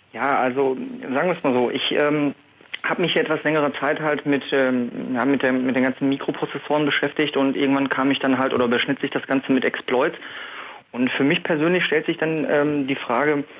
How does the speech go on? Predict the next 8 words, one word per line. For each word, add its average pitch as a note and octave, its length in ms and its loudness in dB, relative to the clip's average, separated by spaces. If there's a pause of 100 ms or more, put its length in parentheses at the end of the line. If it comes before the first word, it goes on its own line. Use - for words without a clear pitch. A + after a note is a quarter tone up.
(400)
wenn B2 200 0
das E3 160 -2
Ganze F3 260 -2
doch - 380 -2
irgendwann D#3 840 0 (120)
von C#3 100 2
der C#3 80 4
Mikrotechnik D3+ 760 0